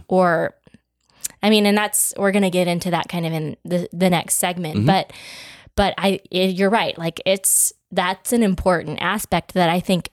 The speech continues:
Speaker 1: especially in this political climate, would have, I mean, people would just write it off. And I,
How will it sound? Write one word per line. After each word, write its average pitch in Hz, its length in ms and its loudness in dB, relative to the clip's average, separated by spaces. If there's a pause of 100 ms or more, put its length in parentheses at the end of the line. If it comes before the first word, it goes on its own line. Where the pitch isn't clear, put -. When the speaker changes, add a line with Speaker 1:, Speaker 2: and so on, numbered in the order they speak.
Speaker 1:
especially 208 720 0
in 185 80 2
this 175 160 0
political 165 460 -2
climate, 202 480 0 (800)
would 196 320 4
have, 175 340 4 (1200)
I 185 140 0
mean, 170 180 0
people 190 520 -2
would 180 200 -2
just - 340 0
write 175 320 -2
it 165 80 0
off. - 240 -2
And 220 200 0
I, 247 420 2